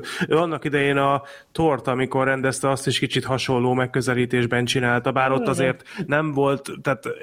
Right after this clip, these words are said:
Speaker 1: az elmondásodok alapján az azért nem volt annyira komolyan véve, csak hogy így most, amiket felsoroltatok nekem, így a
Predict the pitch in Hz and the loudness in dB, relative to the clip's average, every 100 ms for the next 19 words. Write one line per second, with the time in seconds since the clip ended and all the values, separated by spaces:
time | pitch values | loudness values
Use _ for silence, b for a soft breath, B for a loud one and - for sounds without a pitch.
0 | - 143 156 156 147 139 143 139 135 143 | -4 2 2 2 2 0 0 -4 0 0
1 | 139 135 135 127 131 127 139 135 139 131 | 0 0 0 2 2 2 0 2 0 2
2 | 131 131 123 139 135 131 131 139 139 147 | 0 0 0 0 2 2 2 0 0 0
3 | 147 143 139 135 143 - 147 131 135 143 | 0 0 0 0 -2 -2 -2 0 0 0
4 | 139 - 135 135 135 131 139 135 139 135 | 0 2 0 0 -2 -2 -2 0 2 2
5 | 135 139 | 2 0